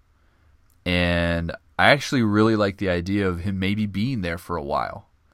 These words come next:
You know, instead of it being this really quick, he had one battle and done, I was really thinking this would be kinda cool. Maybe he gets stuck here for a few weeks. This guy's training him, might ex-,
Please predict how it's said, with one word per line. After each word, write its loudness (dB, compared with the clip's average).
You -4
know, 0
instead -4
of 2
it -2
being -2
this -8
really -4
quick, -6
he -6
had 0
one -2
battle 2
and -8
done, 2
I 2
was -4
really -2
thinking -8
this -8
would -10
be -8
kinda 0
cool. -6
Maybe -2
he -6
gets -6
stuck -2
here -4
for -4
a -2
few -4
weeks. -6
This -8
guy's 0
training -4
him, -4
might 0
ex-, -6